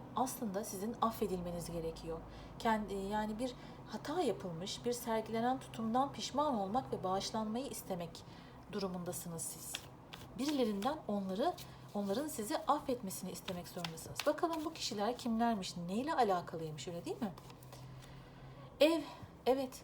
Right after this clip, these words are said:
akraba ilişkilerinizle alakalı bir helallik dilemeniz gerekiyor olabilir. Bazı insanlara geçmişte, bakın, hane ile ilgili mevzuların gündem olması. İşte evinizde, akrabalarınızda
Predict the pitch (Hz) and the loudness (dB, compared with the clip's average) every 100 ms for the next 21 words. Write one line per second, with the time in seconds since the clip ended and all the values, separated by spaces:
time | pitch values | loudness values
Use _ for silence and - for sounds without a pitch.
0 | - 202 - 214 247 320 220 202 - 190 | -4 -4 -2 2 4 4 2 -4 -2 -2
1 | 180 170 - 175 180 175 - 220 254 240 | -2 -4 -2 -2 0 -2 -2 -2 -2 -2
2 | 220 220 226 285 - 190 180 175 165 196 | 0 2 2 0 -4 -2 -2 -4 -2 0
3 | 180 180 220 233 185 202 180 160 - - | -2 0 2 2 2 -2 -2 -4 -6 -10
4 | - - - 233 320 277 208 196 202 185 | -14 -16 4 6 6 4 -2 -2 -2 -2
5 | 175 175 214 - 175 - 175 214 240 - | -2 -2 -2 -2 -6 -4 0 0 0 -10
6 | - - 240 180 - 311 285 240 214 208 | -4 -2 -2 -4 0 2 4 4 4 2
7 | 202 202 226 208 190 185 226 208 185 190 | 2 2 4 4 2 4 4 2 2 0
8 | 175 160 151 - - - - - - - | 0 -2 -6 -8 -10 -12 -16 -16 -14 -14
9 | - - - - - - - - - - | -16 -14 -12 -10 -10 -14 -14 -16 -16 -14
10 | - - - - - - 185 - - 247 | -14 -14 -14 -10 -6 -4 -4 -6 0 2
11 | 247 254 254 226 208 - - - - - | 6 6 4 4 2 0 -8 -16 -2 0
12 | 220 233 208 208 202 202 196 190 190 | 2 0 2 4 4 2 0 -2 -2